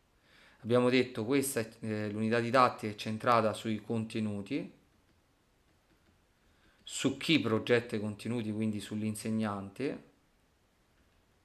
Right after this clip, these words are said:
su conoscenze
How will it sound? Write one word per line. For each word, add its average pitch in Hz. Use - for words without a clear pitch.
su -
conoscenze 127